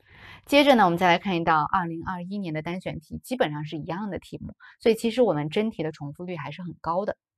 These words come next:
说某二手车的经销公司二零二一年四月销售其收购的二手车四十辆，取得的含税的销售额是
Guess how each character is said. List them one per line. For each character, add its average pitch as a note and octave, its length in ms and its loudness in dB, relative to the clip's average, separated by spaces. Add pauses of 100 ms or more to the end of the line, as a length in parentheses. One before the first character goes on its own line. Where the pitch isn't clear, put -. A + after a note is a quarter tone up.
(360)
说 D#4 160 10
某 A#3+ 160 10
二 C4 260 10
手 G#3+ 200 4
车 G#3+ 160 2
的 F#3 100 2
经 G3+ 160 -4
销 G#3 160 0
公 G#3 240 -4
司 G#3+ 220 0
二 G3 160 0
零 F#3 160 -8
二 G3+ 160 -4
一 G#3 100 -6
年 E3+ 220 -6
四 E3+ 160 -6
月 D3+ 180 0 (220)
销 G3 180 2
售 F#3+ 220 0
其 D#3 180 -6
收 G3 220 -6
购 F3+ 100 -6
的 - 80 -6
二 E3+ 160 -2
手 D3+ 160 -8
车 F3+ 220 -10
四 - 180 -10
十 - 140 -16
辆， D#3 160 -4 (320)
取 G#3 160 0
得 F3 180 4
的 G3 180 6 (120)
含 E3 320 -2
税 G3+ 180 0
的 E3+ 80 -2
销 F#3 220 0
售 E3 200 -2
额 D#3+ 140 -2
是 E3 240 -2